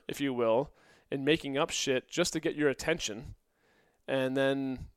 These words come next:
ultimately things are spiraling out of control, right?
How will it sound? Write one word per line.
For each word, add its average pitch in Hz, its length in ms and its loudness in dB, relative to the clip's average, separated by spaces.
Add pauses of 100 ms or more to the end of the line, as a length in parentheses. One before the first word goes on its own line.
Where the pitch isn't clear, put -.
(120)
ultimately 135 400 0
things 135 360 -2
are 120 440 4 (420)
spiraling 127 720 2 (280)
out 120 120 0
of 113 80 -6
control, - 400 -10 (240)
right? 107 280 -2